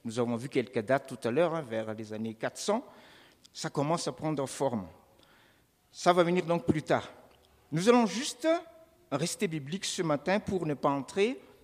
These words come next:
dans la polémique. Alors, que nous révèle la Bible au sujet de ce jour ? Premièrement, que c'était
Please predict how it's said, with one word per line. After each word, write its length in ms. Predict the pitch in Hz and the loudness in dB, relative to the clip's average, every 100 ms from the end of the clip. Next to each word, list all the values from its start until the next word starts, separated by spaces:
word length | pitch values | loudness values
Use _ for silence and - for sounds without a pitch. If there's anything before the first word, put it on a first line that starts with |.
| - - _ | -20 -20 _
dans 200 | 120 147 | -2 2
la 120 | 147 143 | 2 2
polémique. 540 | 180 165 147 127 107 82 - - _ _ - - | 2 4 2 0 -4 -12 -14 -20 _ _ -20 -6
Alors, 240 | 139 160 - | 2 2 2
que 80 | 269 | 2
nous 180 | 269 | 4
révèle 340 | 214 165 202 220 | 4 4 2 2
la 100 | 147 | 2
Bible 440 | 202 254 262 302 302 - - _ _ - | 0 -2 -2 -2 -4 -20 -20 _ _ -6
au 80 | |
sujet 680 | 131 - 143 123 147 175 240 - - - _ _ _ _ | -4 -4 -6 -6 0 0 0 -8 -20 -20 _ _ _ _
de 80 | 135 | -4
ce 220 | - 139 | -2 -2
jour ? 380 | 110 - 143 117 - _ _ _ _ _ _ _ | -2 -2 -2 -2 -6 _ _ _ _ _ _ _
Premièrement, 600 | 135 269 240 185 139 95 - - - _ _ _ _ | 2 4 6 6 2 -2 -8 -20 -20 _ _ _ _
que 100 | - | 0
c'était 500 | 214 220 - 269 311 | 2 2 2 0 0